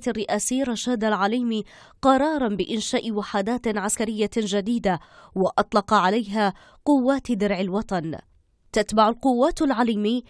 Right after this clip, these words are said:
في حين لم تحدد مهامها أو نطاق عملها الجغرافي،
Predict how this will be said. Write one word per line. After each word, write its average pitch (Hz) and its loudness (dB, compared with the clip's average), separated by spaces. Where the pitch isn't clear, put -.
في 302 4
حين 302 2
لم 214 0
تحدد 214 -2
مهامها 214 0
أو 359 0
نطاق 247 -2
عملها 220 -2
الجغرافي، 202 -2